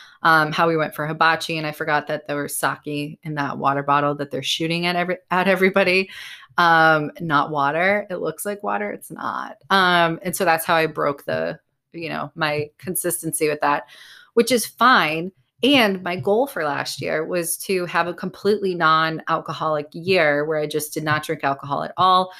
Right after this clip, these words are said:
I had twenty-one, um, days out of three hundred sixty-five days that I did drink on occasion, but three hundred forty-four, I did not drink. So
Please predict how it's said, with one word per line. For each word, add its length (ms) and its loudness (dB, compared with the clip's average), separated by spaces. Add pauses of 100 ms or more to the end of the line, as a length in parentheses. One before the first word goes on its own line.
(240)
I 80 2
had 160 2
twenty-one, 840 -2 (420)
um, 600 2 (320)
days 520 2
out 160 0
of 80 -4
three 340 -2
hundred 300 0
sixty-five 540 -4
days 340 0
that 180 0
I 260 -2
did 300 2
drink 320 -4
on 160 0
occasion, 720 0
but 260 0
three 220 -2
hundred 320 -4
forty-four, 580 0
I 80 0
did 240 -6
not 300 -6
drink. 320 -12
So 400 4